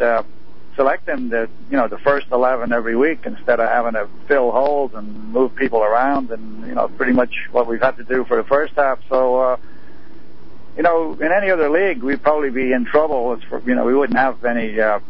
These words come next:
real hopes of winning anything. But in the M L S,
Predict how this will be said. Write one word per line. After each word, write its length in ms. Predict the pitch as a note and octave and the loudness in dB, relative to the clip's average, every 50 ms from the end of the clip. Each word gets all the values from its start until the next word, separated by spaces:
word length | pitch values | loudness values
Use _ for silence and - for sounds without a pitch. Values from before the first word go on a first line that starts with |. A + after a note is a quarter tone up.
| - - - - - - | -8 -8 -8 -8 -6 -2
real 320 | B2 B2 B2+ B2+ A#2+ A2 | 0 2 2 4 2 2
hopes 280 | - C3+ C#3+ C#3+ - - - | 2 2 0 0 -4 -6 -8
of 140 | A2+ G2+ - - - - - | -8 -8 -8 -8 -8 -8 -6
winning 320 | A#2 A#2+ C3+ D#3+ E3+ D#3 C3 | 0 0 0 0 0 0 0
anything. 420 | B2 A#2+ B2+ B2 - C3+ C3 B2+ | 2 2 2 0 0 0 2 4
But 140 | A#2+ B2+ B2+ - - - - - - - C3+ | 4 2 2 0 -4 -6 -8 -6 -6 -4 -2
in 100 | C#3 D3 | 0 2
the 140 | D3 D#3 | 2 2
M 100 | D#3 C3+ | 2 2
L 160 | D3+ C#3 C3+ D3 | 2 2 2 2
S, 160 | D#3+ D#3 | 0 0